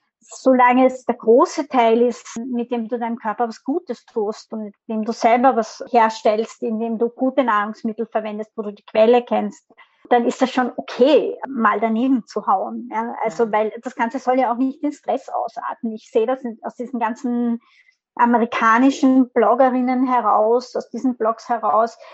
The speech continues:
Speaker 1: wie stressig das zum Teil einfach auch werden kann. Weil dann beginnt so eine, eine ganz ungute Spirale aus Selbstvorwürfen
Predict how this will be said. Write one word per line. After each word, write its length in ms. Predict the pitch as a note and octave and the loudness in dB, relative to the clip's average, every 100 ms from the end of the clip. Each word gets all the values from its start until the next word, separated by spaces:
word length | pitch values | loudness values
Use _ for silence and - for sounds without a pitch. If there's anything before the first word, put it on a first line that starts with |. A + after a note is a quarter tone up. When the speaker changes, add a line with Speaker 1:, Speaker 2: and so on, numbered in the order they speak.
| - | -14
Speaker 1:
wie 640 | G#3+ G3+ G3+ G#3 B3 C4+ C#4 | -10 -10 -4 2 4 6 4
stressig 1120 | - _ _ _ - - A3+ D4 - - A#3 - | -2 _ _ _ -8 0 0 0 -4 -8 -8 -6
das 280 | A3+ - _ | -6 -6 _
zum 300 | - A3 - | -4 -4 -2
Teil 360 | A#3 G#3+ G#3+ A3 | 0 4 6 4
einfach 460 | A3 G#3+ - G#3+ | 2 -4 -2 -2
auch 300 | - - G#3 | -2 -6 -4
werden 320 | A3 C4 B3+ - _ - | 0 0 -2 -10 _ -4
kann. 380 | A#3+ B3 F#3+ - | -2 -2 -4 -8
Weil 140 | A3 A3+ | -4 0
dann 420 | A#3+ B3 A#3+ G#3+ | 0 0 -2 -2
beginnt 380 | C4 - B3 B3 | -4 -2 -4 -2
so 160 | B3 | 0
eine, 500 | A#3 A3+ A#3 A#3 A#3+ | 0 -2 -6 -6 -6
eine 260 | A3+ A#3 A#3+ | -6 -6 -6
ganz 360 | A#3+ C#4 D4+ - | -2 -2 -4 -4
ungute 1080 | C4+ D#4 D4 C4 C4 - B3+ B3 B3 B3 A#3+ | -2 -2 -2 -4 -6 -2 -2 0 -2 -2 -4
Spirale 960 | - - B3+ A3+ A#3+ C4+ B3+ B3+ C4 - | -6 -4 -2 0 2 2 0 0 -2 -4
aus 220 | - - | -10 -6
Selbstvorwürfen 1300 | A#3+ D4 - _ C4 A#3+ A#3 B3 A#3+ - B3 B3 | -4 -4 -8 _ 2 2 4 2 0 -2 -6 -6